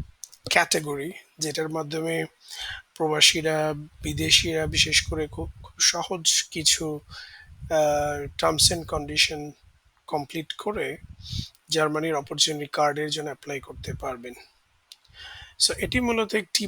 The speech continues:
পয়েন্ট ভিত্তিক সিস্টেম। ওটার উপর ভিত্তি করেই দক্ষ পেশাজীবী যারা আছেন, প্রোগ্রামার, ইঞ্জিনিয়ার, ডাক্তার, আইটি বিশেষজ্ঞ, আহ, ইত্যাদি পেশার লোকদের জন্য এটি একটি বড় সুযোগ আমি বলবো।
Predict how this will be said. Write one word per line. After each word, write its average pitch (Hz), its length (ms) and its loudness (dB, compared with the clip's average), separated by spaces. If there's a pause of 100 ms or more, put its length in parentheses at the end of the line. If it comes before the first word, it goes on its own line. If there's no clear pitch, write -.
(120)
পয়েন্ট 208 320 4
ভিত্তিক 165 360 -2
সিস্টেম। - 440 4 (560)
ওটার 156 260 0
উপর 165 200 -6
ভিত্তি 151 360 -6
করেই 175 400 2
দক্ষ - 400 -10 (260)
পেশাজীবী 143 460 -2
যারা 135 260 -4
আছেন, 143 300 -2
প্রোগ্রামার, 139 580 -4
ইঞ্জিনিয়ার, 143 640 -6
ডাক্তার, 139 520 -8
আইটি 139 300 -4
বিশেষজ্ঞ, 147 600 0 (760)
আহ, 147 280 4
ইত্যাদি 143 400 -4
পেশার 147 320 2
লোকদের 143 420 -6
জন্য 156 280 -4
এটি 147 220 -6
একটি 151 220 -4
বড় 151 420 0
সুযোগ 170 520 4
আমি 127 240 -8
বলবো। 127 380 -8